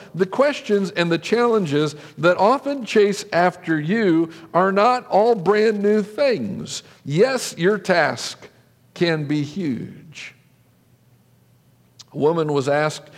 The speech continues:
"If you had it to do all over again,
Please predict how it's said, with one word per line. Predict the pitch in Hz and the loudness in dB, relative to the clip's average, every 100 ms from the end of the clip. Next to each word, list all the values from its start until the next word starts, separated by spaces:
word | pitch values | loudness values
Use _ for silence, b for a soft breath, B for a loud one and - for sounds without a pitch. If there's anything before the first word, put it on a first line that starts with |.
| B - | B -6
"If | 143 175 | -4 -2
you | 175 | -2
had | 143 175 202 | 2 2 4
it | 202 196 - - - | 2 -2 -12 -20 -4
to | 170 | -2
do | 131 190 185 185 | 2 4 4 2
all | 156 170 247 240 | 2 4 4 4
over | 233 214 156 | 4 2 0
again, | 123 123 123 101 | -2 0 -2 -4